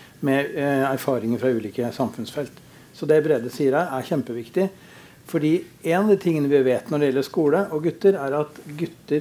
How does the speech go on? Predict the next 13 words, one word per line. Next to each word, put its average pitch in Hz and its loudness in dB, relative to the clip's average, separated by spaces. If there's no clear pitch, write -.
profiterer 139 -4
på 147 -4
praktisk - -8
undervisning. 180 0
Eh, 143 0
og 143 2
i 160 -2
større 135 2
grad 123 0
enn 127 0
det 123 0
jentene 120 -4
gjør. 120 -16